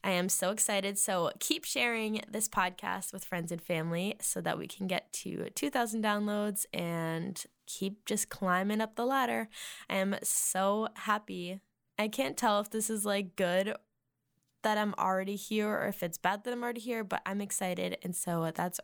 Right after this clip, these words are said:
really all that matters. So again, thank you. Thank you. Today's episode,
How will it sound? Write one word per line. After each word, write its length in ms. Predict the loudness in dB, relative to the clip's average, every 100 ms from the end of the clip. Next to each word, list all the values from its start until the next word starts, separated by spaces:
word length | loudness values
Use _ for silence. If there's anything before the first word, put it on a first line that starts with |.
| -4
really 540 | 0 0 2 0 0
all 140 | -2 -2
that 180 | -4
matters. 540 | -4 -6 -6 -6 -6 -8 -16 -16 -16 -16 -20 -20 _ _ _
So 460 | -2 0 2 2 2 0
again, 180 | -4 -4 -8 -20 -20 _
thank 260 | -2 -2 0
you. 240 | 0 0 -2 -2
Thank 280 | 0 0 -2
you. 60 | -8 -10 -14 -20 -16 -16 -16 -20 -20 -4
Today's 460 | 0 4 4 4 2
episode, 680 | 0 0 0 2 4 4